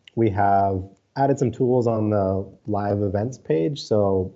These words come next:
upload defaults, things to help you set up your live events easier. And, and we do hope to build some tools for live streaming, um, mainly on the, you know, things like people requested, "Hey, after a live stream, I lose my chat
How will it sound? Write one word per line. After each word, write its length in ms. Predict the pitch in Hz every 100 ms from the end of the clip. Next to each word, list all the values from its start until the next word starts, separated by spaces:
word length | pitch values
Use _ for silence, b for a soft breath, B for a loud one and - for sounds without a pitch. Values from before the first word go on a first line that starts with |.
| -
upload 360 | 101 120 104
defaults, 520 | 107 107 107 104 101 -
things 320 | 123 117 104
to 80 | 98
help 200 | 107 98
you 80 | 90
set 320 | - 104 95
up 260 | 98 -
your 80 | 120
live 220 | 107 110
events 340 | 104 101 110 143
easier. 480 | 135 131 143 139 120
And, 320 | 98 98 b b b b b
and 80 | 120
we 80 | 120
do 160 | 185 170
hope 180 | 147 120
to 60 |
build 240 | 95 117 -
some 120 | 104
tools 500 | 117 110 104 95 - - -
for 220 | 143 117
live 320 | 98 90 87
streaming, 720 | - 104 95 95 92 92 95 - -
um, 460 | 95 90 85 90 - _ _ _ _ _ _ _ _ _ _ _ _ _ _ -
mainly 480 | 135 131 143 139 123
on 160 | 113
the, 640 | 110 104 101 95 95 - - _ -
you 100 | 143
know, 140 | 123 113
things 280 | 139 127 117
like 320 | 117 101 101
people 240 | 117 104
requested, 500 | 104 98 110 90 104
"Hey, 200 | 90 110
after 260 | 104 101 101
a 40 |
live 260 | 101 104 101
stream, 180 | 104 95
I 60 |
lose 260 | 92 104 95
my 140 | 92
chat 360 | - - 120